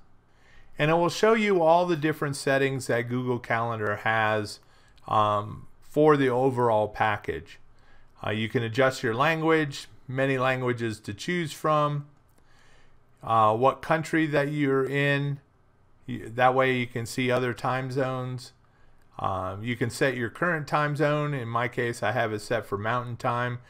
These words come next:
You can also show additional time zones if you want. So if you do a lot of meetings that require,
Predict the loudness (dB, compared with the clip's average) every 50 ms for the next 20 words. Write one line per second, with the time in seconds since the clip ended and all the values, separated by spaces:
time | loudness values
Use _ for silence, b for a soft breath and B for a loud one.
0 | b b b b b -2 -2 2 2 4 6 6 6 6 4 2 0 2 2 2
1 | 2 4 4 2 2 2 0 0 -2 -2 -4 -4 -2 -2 -2 -2 -2 -2 -2 0
2 | 0 0 0 -2 -4 -4 -6 -4 -4 -4 -4 -2 -2 -4 -4 -6 -8 _ b b
3 | b b b b b b 2 4 4 4 4 2 0 0 4 6 6 6 8 8
4 | 8 8 8 6 2 0 0 0 2 0 0 -2 -2 -4 0 0 0 2 0 -2
5 | -4 -4 0 4 6 8 8 8 8 6 6 4 2 0 -4